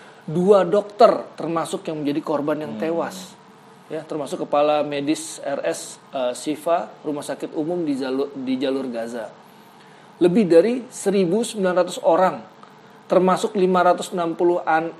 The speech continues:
Speaker 1: lima ratus enam puluh anak, an-, lima ratus enam puluh anak-anak terluka di saat bersamaan.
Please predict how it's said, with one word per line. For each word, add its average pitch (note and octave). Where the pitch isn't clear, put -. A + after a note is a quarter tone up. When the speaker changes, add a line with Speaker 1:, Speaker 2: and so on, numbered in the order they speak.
Speaker 1:
lima F#3+
ratus F#3+
enam F#3
puluh E3+
anak, E3+
an-, D3
lima G3
ratus F#3
enam F3+
puluh F3+
anak-anak E3
terluka E3
di E3
saat F3+
bersamaan. C#3+